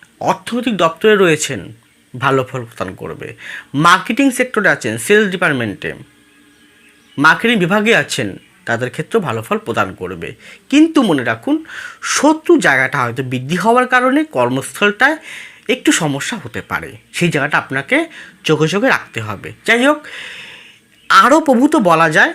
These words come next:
সে যেহেতু এ কটা খুব ভালো ফল প্রদান করবে, কিন্তু আপনার বেস হরোস্কোপে থেকে আরও প্রভূত শুভ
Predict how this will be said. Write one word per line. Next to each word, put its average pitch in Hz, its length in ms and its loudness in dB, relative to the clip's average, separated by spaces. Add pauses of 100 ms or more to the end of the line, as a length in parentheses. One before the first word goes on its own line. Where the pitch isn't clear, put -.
(320)
সে 214 200 -2 (320)
যেহেতু 165 640 2
এ 190 220 0
কটা 277 360 2 (160)
খুব - 180 -2
ভালো 156 260 4
ফল 302 220 2
প্রদান 285 320 0
করবে, 294 360 2 (360)
কিন্তু 202 200 2
আপনার 175 320 2
বেস 175 340 0
হরোস্কোপে 220 640 -2 (440)
থেকে 220 280 0 (100)
আরও 247 580 2
প্রভূত 208 500 -2 (260)
শুভ 277 540 2